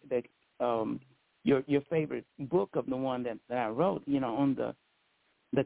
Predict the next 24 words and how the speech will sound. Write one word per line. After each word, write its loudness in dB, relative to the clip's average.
cover, 0
you -4
know, 2
I 4
have 2
this -4
room 0
that's 0
all 4
in 2
disarray. -2
It's -8
just -10
crazy. 0
You 0
know, 4
everything's 4
thrown 4
around. 4
It's -8
like -4
a -10
cave. -2
Uh, 6